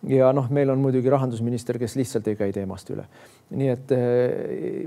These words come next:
ja kui me nüüd tuleme tagasi jutu alguse juurde, et kas u-, usaldushääletusega lähevad asjad läbi, noh, üks eel-, eelnõu võib minna usaldushääle-,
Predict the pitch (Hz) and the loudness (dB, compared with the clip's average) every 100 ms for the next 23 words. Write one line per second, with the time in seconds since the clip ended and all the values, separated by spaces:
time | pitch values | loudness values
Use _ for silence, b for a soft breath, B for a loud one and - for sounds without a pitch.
0 | 185 147 131 143 139 135 143 131 151 135 | -2 0 2 2 0 2 0 4 4 4
1 | 135 139 143 180 156 135 131 127 120 117 | 2 4 6 8 6 2 2 2 0 -2
2 | 117 120 - 147 151 143 131 123 139 131 | 0 -2 0 0 0 2 2 4 4 4
3 | 131 123 131 131 127 131 131 135 135 123 | 0 -4 -2 0 2 0 0 0 0 -4
4 | B B B - 107 143 - 139 127 - | B B B -10 -2 -2 2 2 2 0
5 | 135 127 120 120 127 123 113 110 104 110 | 0 2 0 0 -2 -2 -2 -4 -4 -4